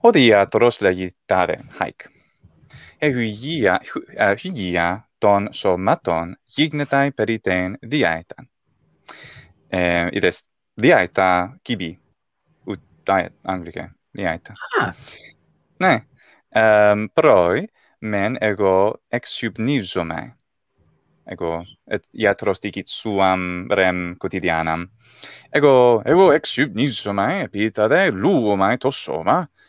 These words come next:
Speaker 1: cae ceo hydor, ah, catautu, e, ehm, de, catato, catatu somatos, cosmo de tas comas, cim, cim, cim, cim,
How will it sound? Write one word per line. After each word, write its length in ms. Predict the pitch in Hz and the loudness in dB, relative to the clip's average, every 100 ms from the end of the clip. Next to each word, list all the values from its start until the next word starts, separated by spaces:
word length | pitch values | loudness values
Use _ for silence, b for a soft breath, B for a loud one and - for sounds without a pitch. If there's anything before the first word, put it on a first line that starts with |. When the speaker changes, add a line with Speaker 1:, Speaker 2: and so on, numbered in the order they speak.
| _ | _
Speaker 1:
cae 140 | 196 208 | 0 0
ceo 260 | - 175 | 2 2
hydor, 480 | 139 165 143 147 143 - _ _ _ _ | 4 4 6 6 4 -4 _ _ _ _
ah, 260 | 110 107 101 | 2 4 2
catautu, 880 | - 110 95 92 - - 85 110 196 - _ _ b b b b _ - | 0 0 2 0 -2 -12 -8 -6 -6 -10 _ _ b b b b _ -4
e, 880 | 110 107 104 101 98 95 92 92 - _ _ | 0 2 2 2 2 2 0 -2 -6 _ _
ehm, 340 | 92 90 87 - _ _ _ _ _ | -10 -10 -12 -16 _ _ _ _ _
de, 160 | - 95 _ _ | -18 -18 _ _
catato, 640 | - 98 - - 87 87 104 - _ _ _ _ - - | -2 -2 -2 -4 -4 -4 -8 -20 _ _ _ _ -20 -20
catatu 420 | - 107 95 101 90 | -4 -4 -4 -8 -8
somatos, 680 | - 95 85 82 104 - - b b b b b _ _ - | -2 -2 -2 -4 -6 -6 -16 b b b b b _ _ 2
cosmo 540 | 180 107 - 101 101 | 4 4 2 2 2
de 120 | 95 90 | 2 0
tas 340 | 92 90 - | 0 -2 -2
comas, 460 | - 139 135 135 - | 0 2 4 2 -2
cim, 140 | 120 - | -10 -10
cim, 160 | - 95 | -12 -12
cim, 220 | - - - | -10 -14 -8
cim, 180 | 196 | -10